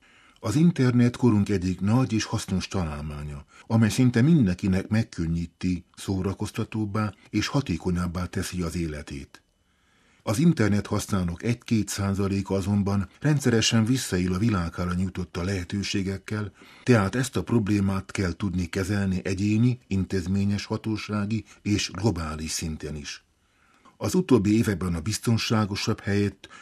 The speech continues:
a jobb internet létrehozására került a hangsúly.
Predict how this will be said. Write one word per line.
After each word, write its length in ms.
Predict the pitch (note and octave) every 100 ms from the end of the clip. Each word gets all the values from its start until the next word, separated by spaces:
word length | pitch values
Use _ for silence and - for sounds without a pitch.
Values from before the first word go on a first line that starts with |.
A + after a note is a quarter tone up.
| -
a 120 | F2+
jobb 320 | F#2+ C3 F#2+ D#2+ -
internet 720 | A2 G2 F2+ E2+ E2 F2 -
létrehozására 1000 | G2+ F#2 F2 F2 F2 E2+ E2+ F#2 F2+ E2
került 400 | - F2 E2 -
a 60 | F2+
hangsúly. 640 | D#2+ D#2 - D#2 C#2